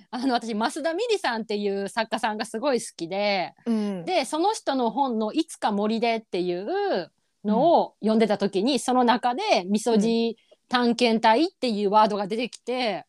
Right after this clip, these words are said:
Speaker 2: うん。うんうん。
Speaker 1: え、これなんかみそじ女子研究所やんと思って。
Speaker 2: <laughs> みそじに引っかかったんやな。
Speaker 1: <laughs> そうそうそう。で、じゃあリスナーさんに聞いてみようと思っ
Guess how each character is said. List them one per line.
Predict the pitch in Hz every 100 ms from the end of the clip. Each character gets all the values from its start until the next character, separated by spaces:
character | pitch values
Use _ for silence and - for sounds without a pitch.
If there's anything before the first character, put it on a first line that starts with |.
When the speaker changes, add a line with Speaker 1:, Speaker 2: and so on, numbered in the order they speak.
| _
Speaker 2:
う | 214
ん。 | 190
う |
ん |
う |
ん。 | 190 175 175
Speaker 1:
え、 |
こ | 381
れ | 381
な | 427
ん | 370
か |
み | 247
そ | 330 359
じ | 320
女 | 466
子 | 370
研 | - 381 381
究 | 370 381
所 | 320 381
や | 359 277 214
ん | 190
と | 185
思 | 190
っ |
て。 | - - 320 330 - - 415 262 233 254 330
Speaker 2:
<laughs> | 494 - 440 349 320
み | 226
そ | 392 269
じ | 269
に | 339
引 | -
っ |
か | 220
か | 208
っ |
た | -
ん |
や | 311
な。 | 302
Speaker 1:
<laughs> | - 320
そ | 427 359
う |
そ | - 370
う | -
そ | 539
う。 | 554 - -
で、 |
じ | 359
ゃ |
あ | 285
リ | 370
ス | 381
ナ | 370
ー | 392
さ | 381
ん | 339
に | 330
聞 | - 349
い |
て | 381 339
み | 285
よ | 320
う | -
と | 240
思 | 247
っ | 226